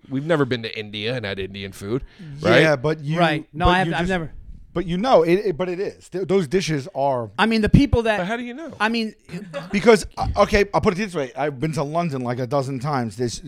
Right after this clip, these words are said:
Speaker 2: so many Indian restaurants there.
Speaker 3: Yeah, because
Speaker 2: As a
Speaker 3: that,
Speaker 2: matter of
Speaker 3: yeah.
Speaker 2: fact, I, w-, I stayed in hotels with the only, the whole entire
Speaker 1: I
Speaker 2: t-, uh, room service menu was Indian.
Speaker 1: I've been s-, I've been to Scotland.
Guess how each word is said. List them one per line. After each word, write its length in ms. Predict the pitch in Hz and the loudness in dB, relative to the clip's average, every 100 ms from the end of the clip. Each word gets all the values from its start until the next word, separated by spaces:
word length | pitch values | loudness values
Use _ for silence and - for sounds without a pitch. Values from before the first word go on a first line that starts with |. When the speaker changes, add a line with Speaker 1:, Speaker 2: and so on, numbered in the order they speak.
| 131 | -12
Speaker 2:
so 400 | - - - 185 | -8 -6 0 2
many 200 | 170 156 143 | 0 -2 -6
Indian 220 | 139 127 | -6 -4
restaurants 480 | 123 - 117 113 - | -6 -6 -8 -8 -6
there. 140 | 156 160 | -2 0
Speaker 3:
Yeah, 40 | 143 | 0
because 280 | - 160 165 | -4 -4 0
Speaker 2:
As 100 | 165 | 4
a 40 | |
Speaker 3:
that, 0 | |
Speaker 2:
matter 140 | 226 | 4
of 40 | 185 | 6
Speaker 3:
yeah. 80 | 202 | 4
Speaker 2:
fact, 120 | 160 | 6
I, 40 | 185 | 4
w-, 160 | 220 | 6
I 60 | 180 | 2
stayed 140 | 240 | 0
in 60 | 202 | 0
hotels 400 | 196 - 196 151 | 0 4 2 4
with 80 | 151 | 0
the 100 | - _ - | -4 _ 0
only, 460 | 190 202 190 196 _ _ - | 2 2 0 -4 _ _ 2
the 200 | 160 147 | 8 8
whole 320 | - 196 208 | 8 2 2
entire 480 | 165 170 165 151 131 | 0 -2 0 0 0
Speaker 1:
I 120 | 143 | -2
Speaker 2:
t-, 80 | 185 - | -2 0
uh, 300 | 147 131 117 _ _ _ 147 | 2 2 0 _ _ _ -6
room 160 | 214 | -4
service 280 | 185 151 123 | -2 -2 -4
menu 240 | 131 123 | -4 -4
was 180 | 123 120 | -2 -2
Indian. 240 | 113 101 107 | -4 -6 0
Speaker 1:
I've 180 | 180 | 2
been 160 | 180 202 | 2 -4
s-, 200 | 170 - - | -6 -12 -6
I've 160 | 165 | -6
been 120 | 175 160 | -6 -10
to 60 | |
Scotland. 760 | - - 180 185 127 107 120 | -12 -8 -8 -8 -10 -12 -12